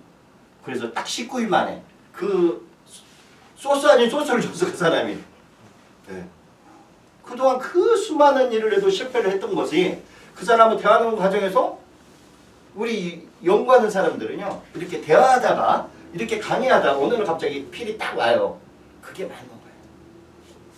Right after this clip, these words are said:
그래서 그걸로 인해서 제걸 재현했는데 담을 수 있는 그릇을 만들게 돼요. 그게 바로 뭐냐? 홀로그래피 칩이에요. 네, 제 기술입니다. 홀로그래피는 있어, 칩은 없어요.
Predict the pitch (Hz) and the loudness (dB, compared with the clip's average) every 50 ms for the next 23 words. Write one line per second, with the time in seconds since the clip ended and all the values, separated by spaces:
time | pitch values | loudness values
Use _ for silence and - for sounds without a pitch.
0 | - - - 208 208 202 214 - - - - 196 226 226 226 220 226 226 220 - | -20 -18 -12 -10 -10 -8 -8 -10 -10 -12 -14 -6 0 4 4 4 6 6 4 4
1 | - - - 135 - 180 208 240 262 - - - _ _ _ _ _ - - 110 | 2 0 -2 -2 0 2 0 0 0 -4 -8 -20 _ _ _ _ _ -16 -6 -6
2 | 107 98 107 104 101 98 98 - - 107 107 107 110 110 110 110 104 101 - - | -6 -4 -4 -6 -6 -6 -8 -12 -8 -6 -6 -4 -4 -6 -10 -12 -14 -14 -14 -12
3 | - - - - - - _ - - - - _ _ - - - - _ _ - | -8 -8 -8 -8 -10 -16 _ -20 -20 -20 -20 _ _ -20 -20 -20 -20 _ _ -18
4 | - 98 95 95 - - 90 85 82 85 - - 214 226 214 - - - - - | -16 -12 -12 -12 -12 -12 -16 -16 -18 -16 -12 -12 -8 -6 -6 -8 -8 -10 -12 -12
5 | - - - 175 - - - - - - - - - 139 151 151 - 120 117 120 | -12 -14 -18 -18 -20 -20 -20 -20 -20 -20 -20 -20 -12 -10 -8 -6 -4 -4 -4 -4
6 | 107 95 - - - - 98 - - - - - - - - - 190 196 202 202 | -4 -6 -10 -8 -8 -8 -8 -10 -14 -20 -20 -20 -20 -20 -12 -6 -4 -4 -4 -2
7 | 196 190 185 180 180 - - - - - - - - - - - - - 220 - | -4 -2 -2 -4 -6 -6 -10 -14 -18 -20 -20 -18 -10 -8 -8 -8 -8 -8 -10 -10
8 | - - - - - - - - - - - - - - - - - - - - | -10 -12 -14 -18 -20 -20 -20 -20 -20 -20 -20 -20 -20 -20 -20 -20 -20 -20 -20 -20
9 | - - - - - - - - - - - - - - - - - - - - | -20 -20 -20 -16 -14 -14 -14 -14 -18 -18 -20 -20 -20 -20 -20 -20 -20 -20 -20 -20
10 | _ _ - - - - - - - - - - - _ - - 240 247 269 254 | _ _ -20 -20 -20 -20 -20 -20 -20 -20 -20 -20 -20 _ -4 -4 -2 -2 -2 -2
11 | 226 220 220 - 254 240 208 165 156 - - 135 131 - - - 294 254 247 - | -2 -4 -4 -6 -8 -6 -4 -4 -4 -4 -6 -8 -8 -8 -10 -10 -8 -8 -8 -8
12 | - - - - - | -8 -12 -14 -18 -20